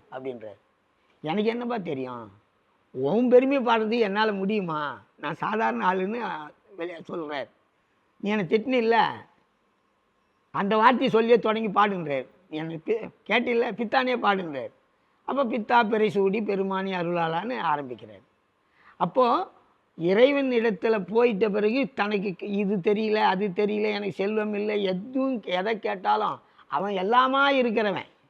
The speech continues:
அவன் தான் இந்த உலகத்துல எல்லாமா இருக்கிறவன். அவன்கிட்ட போய், "என்கிட்ட இது இல்லைன்னா பஞ்சப்பாட்டு பாடலாமா?" அவன்கிட்ட அவன் மொத்தத்தையும் கொடுத்துருவான். அப்போ "உனக்கு கல்வி இல்லையா? இப்ப பாரு, பித்தான்னு ஆரம்பிச்சு கொடுக்குறாரு, பாட்டு வருது." அங்கே த-, சேக்கிழாருக்கு உலகெல்லாம்னு ஆரம்பிச்சு கொடுத்தாரு,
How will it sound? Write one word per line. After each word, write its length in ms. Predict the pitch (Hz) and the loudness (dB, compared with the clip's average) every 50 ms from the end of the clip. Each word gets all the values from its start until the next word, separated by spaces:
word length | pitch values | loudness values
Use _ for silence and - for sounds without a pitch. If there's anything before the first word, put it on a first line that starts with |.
| _ _ _ _ _ _ _ _ _ _ _ _ | _ _ _ _ _ _ _ _ _ _ _ _
அவன் 300 | _ - 151 175 208 220 | _ 0 2 2 2 0
தான் 160 | 240 262 277 269 | 2 0 2 2
இந்த 120 | 247 233 233 233 | 4 4 4 6
உலகத்துல 380 | 254 254 240 202 - 262 285 240 208 | 6 6 4 4 2 0 0 0 2
எல்லாமா 340 | 220 233 240 254 254 254 262 254 247 | 2 4 4 4 4 4 4 4 4
இருக்கிறவன். 460 | 220 214 190 202 180 160 143 139 139 143 170 | 2 2 2 2 0 0 -2 -4 2 4 4
அவன்கிட்ட 300 | 226 277 285 294 269 294 262 | 4 4 2 2 2 2 4
போய், 200 | 269 262 262 240 | 6 6 4 4
"என்கிட்ட 180 | 233 233 226 | 0 0 0
இது 220 | 247 240 214 220 220 | 0 2 2 0 0
இல்லைன்னா 280 | 220 220 226 233 220 202 196 190 190 196 190 175 - _ _ _ _ _ _ - | 0 0 -2 -2 -2 0 -2 -2 -4 -8 -10 -14 -16 _ _ _ _ _ _ -4
பஞ்சப்பாட்டு 440 | 170 196 208 233 202 208 185 170 170 | -2 2 2 4 4 2 0 0 2
பாடலாமா?" 380 | 185 196 202 190 180 175 175 175 | 4 4 4 4 2 2 0 0
அவன்கிட்ட 240 | 180 180 180 180 196 | 0 0 -2 -2 0
அவன் 420 | 240 233 202 156 131 175 196 190 | 0 0 2 0 0 0 0 2
மொத்தத்தையும் 380 | 180 196 190 247 226 247 247 214 | 2 4 4 4 2 2 2 0
கொடுத்துருவான். 360 | 175 139 - 131 123 113 - _ _ _ _ _ _ - | -2 -2 -2 -6 -6 -6 -10 _ _ _ _ _ _ -10
அப்போ 160 | - 233 262 | -4 2 4
"உனக்கு 260 | 233 226 220 - 233 | 4 4 4 4 4
கல்வி 140 | 247 262 269 | 4 4 4
இல்லையா? 300 | 262 247 233 233 254 247 | 2 2 2 4 4 4
இப்ப 180 | 220 180 220 214 | 4 4 2 4
பாரு, 200 | 240 240 226 185 | 4 4 4 4
பித்தான்னு 460 | 185 220 190 - 254 254 247 247 233 214 220 | 0 -2 -2 2 4 4 4 4 4 4 4
ஆரம்பிச்சு 320 | 233 233 226 214 175 214 | 4 4 2 0 -2 -2
கொடுக்குறாரு, 320 | 208 220 220 214 226 240 233 | 0 2 2 2 2 0 -2
பாட்டு 420 | 175 214 226 202 175 190 180 170 | -2 -2 -2 0 0 0 -2 -2
வருது." 200 | 156 147 139 120 - _ _ _ _ _ _ - | -2 -4 -6 -10 -10 _ _ _ _ _ _ -6
அங்கே 260 | - 139 175 196 208 | -2 -2 2 2 2
த-, 200 | 180 196 190 185 - | 2 2 0 0 2
சேக்கிழாருக்கு 600 | 226 247 269 220 247 233 233 226 220 220 220 208 | 2 2 4 6 4 4 4 4 4 2 4 4
உலகெல்லாம்னு 560 | 214 240 233 240 233 240 247 254 247 233 220 220 | 4 2 2 2 2 2 2 2 2 2 4 4
ஆரம்பிச்சு 300 | 220 226 220 208 190 202 208 | 4 2 0 0 0 0 0
கொடுத்தாரு, 320 | 202 202 226 240 247 247 | 0 0 2 4 6 6